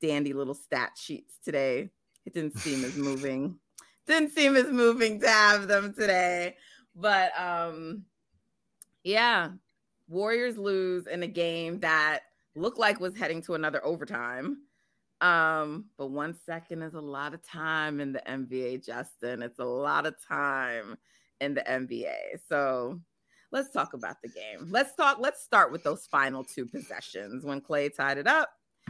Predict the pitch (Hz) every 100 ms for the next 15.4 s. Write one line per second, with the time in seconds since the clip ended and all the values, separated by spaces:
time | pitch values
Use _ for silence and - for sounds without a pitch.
0 | - _ - 156 151 151 156 151 143 139
1 | 135 135 139 185 143 139 135 135 - 143
2 | 139 - 127 123 180 127 - 120 107 95
3 | 80 58 53 50 - - 135 123 131 185
4 | 226 190 165 160 127 101 104 113 - 98
5 | 78 98 95 _ - - - 82 - -
6 | - _ - 64 - _ _ _ _ _
7 | - - _ _ _ _ _ _ 117 104
8 | 101 104 101 117 95 107 104 - - 104
9 | 101 98 92 - _ _ - 98 - 101
10 | 98 92 92 107 104 - 104 95 90 92
11 | 90 92 - 90 - 92 92 92 87 92
12 | 92 92 85 87 82 _ _ - _ -
13 | - 110 98 98 95 98 95 - 95 87
14 | - 92 90 92 - 95 92 98 95 92
15 | 92 87 -